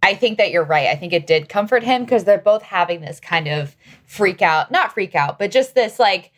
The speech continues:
they're having more normal reactions, which, you know, we've seen on the show before. But, you know, it is normal to be like, "Oh, yeah, I re-, I really like you, but I don't know if I wanna commit to saying, like, 'I love you' after, like, two weeks and,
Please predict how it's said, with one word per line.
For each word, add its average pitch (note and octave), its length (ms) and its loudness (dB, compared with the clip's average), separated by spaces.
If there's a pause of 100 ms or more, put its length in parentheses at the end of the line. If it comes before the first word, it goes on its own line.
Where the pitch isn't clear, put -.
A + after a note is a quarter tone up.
(260)
they're C#4+ 120 4
having D#4 360 -2
more C4+ 240 0
normal G#3+ 360 -2
reactions, F#3 840 -4
which, G3+ 480 -4
you G#3 100 -8
know, E3+ 140 -2
we've E3+ 160 -2
seen G3 160 -14
on F3 120 0
the D#3+ 80 -6
show D#3+ 180 -4
before. D3 600 -2
But, D3+ 400 0 (460)
you A3 120 -2
know, D3 300 2
it A3+ 120 4
is B3+ 260 2 (160)
normal G#3 460 2
to F3 160 -14
be E3+ 140 -4
like, D3 440 0 (380)
"Oh, F#3 420 2
yeah, C#4+ 240 2
I G3 100 0
re-, G3 200 -6
I - 40 -6
really G3+ 260 -4
like G3+ 260 -2
you, F3+ 120 -8
but D3+ 100 0
I E3 60 0
don't F3+ 120 -2
know E3+ 80 -6
if E3 120 -10
I E3+ 80 2
wanna D#3 240 -2
commit D#3 260 -6
to - 80 -16
saying, D#3 280 -4
like, D3 280 -4
'I D3+ 100 0
love D3 260 -2
you' D3 200 -2
after, C#3+ 280 -4
like, C#3 300 -4
two - 240 -10
weeks D3 480 -4
and, C#3+ 320 -2